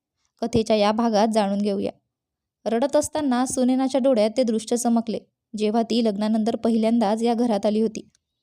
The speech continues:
नवविवाहित वधू म्हणून. "अरे तुम्ही बँडवाले जरा जोरात वाजवू शकत नाही का? अरे माझी सून आली आहे, माझ्या संतोषची पत्नी, जोरात वाजवा," निर्मला आनंदाने उड्या मारत म्हणाली. सुनैना, "ती एक शिकलेली मुलगी आहे,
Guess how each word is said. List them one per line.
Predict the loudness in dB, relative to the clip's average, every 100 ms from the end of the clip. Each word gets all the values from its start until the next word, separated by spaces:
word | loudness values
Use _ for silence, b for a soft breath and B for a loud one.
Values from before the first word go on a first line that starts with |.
| _ _
नवविवाहित | -4 0 0 0 -2 0 -2 0
वधू | 0 2
म्हणून. | 2 0 -4 _ _ _ _ _ _ -8
"अरे | -4 -2 0
तुम्ही | 2 2
बँडवाले | 2 0 0 2 2
जरा | 0 0
जोरात | 2 2 2 2
वाजवू | 0 2 0
शकत | 0 0 2
नाही | 2
का? | 2 -2 -2 -8 _ _ _ _ -8
अरे | -4
माझी | -2 -2 -2
सून | 0 2 4
आली | 4 2
आहे, | 0 -2 -6 _ _ -10
माझ्या | -6 -2 -2
संतोषची | -2 -2 -4 -4 -4
पत्नी, | -4 -4 -4 -6 -18 _ -10
जोरात | -2 2 2 2
वाजवा," | 0 0 -4 -8 _ _ _ _ _ -6
निर्मला | -4 -2 -2
आनंदाने | 0 0 0 0 0
उड्या | 2 2
मारत | 0 0 0
म्हणाली. | 2 2 0 -8 _ _ _ _ -16
सुनैना, | -2 0 2 0 -6 _ _ _ _ _ -6
"ती | -2
एक | -2 -4
शिकलेली | -6 0 2 4
मुलगी | 2 2 0
आहे, | -2